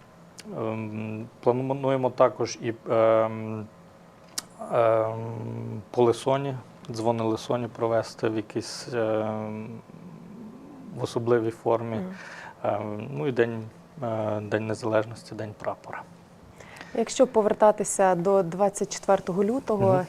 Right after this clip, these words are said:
Speaker 2: яке змінило життя усіх українців, чи можете ви зараз, е, ну, я думаю, що пам'ятаєте, але, е, переважно люди пам'ятають свої особисті якісь, е, от я прокинувся від того, що мені подзвонили і сказали, "Почалась війна". Ви як очільник міста і як очільник громади,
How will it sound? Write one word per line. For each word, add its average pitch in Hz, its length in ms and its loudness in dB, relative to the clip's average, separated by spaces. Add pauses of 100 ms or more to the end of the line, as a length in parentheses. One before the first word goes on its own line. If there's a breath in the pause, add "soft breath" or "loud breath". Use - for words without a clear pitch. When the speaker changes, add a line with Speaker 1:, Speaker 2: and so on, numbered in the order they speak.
Speaker 2:
яке 175 380 4
змінило 175 460 2
життя 170 500 0
усіх - 440 -4
українців, 190 640 -2 (340 loud breath)
чи 190 380 8
можете 196 400 2
ви 180 120 4
зараз, 180 520 2
е, 160 320 4
ну, 185 200 4 (160)
я 180 100 10
думаю, 175 240 4
що 180 140 -2
пам'ятаєте, 180 760 4
але, 180 280 8 (300 loud breath)
е, 170 260 6
переважно 190 520 8
люди 185 220 4
пам'ятають 185 540 6
свої 190 320 2
особисті 185 720 4
якісь, 160 440 0
е, 165 220 6
от 175 240 4
я 196 340 8
прокинувся 175 480 2
від 160 100 0
того, 214 140 4
що 208 160 -2
мені 175 140 2
подзвонили 175 500 2
і 170 40 4
сказали, 175 440 4
"Почалась 175 460 -2
війна". 175 280 4 (260 loud breath)
Ви 208 160 8
як 208 280 8
очільник 190 540 2
міста 214 320 2
і 190 60 6
як 175 200 4
очільник 180 460 2
громади, 160 520 4